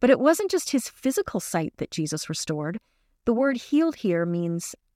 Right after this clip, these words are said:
made whole. As he so often does, Jesus gave more than was expected or asked for. The first thing Bartimaeus did in response was, well, technically,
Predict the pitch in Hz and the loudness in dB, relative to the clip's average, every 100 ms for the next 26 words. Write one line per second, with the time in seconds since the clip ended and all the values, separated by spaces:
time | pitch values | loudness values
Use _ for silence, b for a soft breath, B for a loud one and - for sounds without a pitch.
0 | - 190 202 208 214 226 _ 214 170 - | -2 2 2 2 0 -4 _ -4 -4 -4
1 | - - _ _ _ _ _ _ - 214 | -10 -14 _ _ _ _ _ _ -2 0
2 | - 220 - 220 247 - 196 220 233 196 | 0 -2 0 0 0 -2 -4 0 0 0
3 | 156 156 185 - - _ _ _ - 180 | -2 -4 -8 -10 -18 _ _ _ -12 0
4 | 233 240 262 - 208 196 185 190 202 214 | 2 2 0 0 0 2 0 0 2 2
5 | 180 156 156 175 175 165 - - 170 - | 0 -2 -2 -2 -2 -4 -6 0 0 2
6 | 175 170 185 _ - 196 - 156 - - | 2 2 0 _ -4 -2 0 -4 -6 -12
7 | - - - 247 _ _ _ _ _ _ | -6 -6 -6 -10 _ _ _ _ _ _
8 | _ _ _ _ - 247 - 415 - 539 | _ _ _ _ -6 -4 0 0 0 -2
9 | 381 208 190 185 185 185 - - 202 190 | 2 2 2 2 0 -2 -4 0 0 0
10 | 175 - - 202 202 170 - 180 175 165 | -2 -6 -4 0 0 0 -4 -2 -2 -2
11 | - - _ _ - 196 247 277 285 285 | -10 -20 _ _ -6 -2 2 2 4 2
12 | - _ _ _ _ - - 339 - 359 | -2 _ _ _ _ -8 -4 -4 0 2
13 | 262 - 190 180 202 | 4 2 -2 0 -2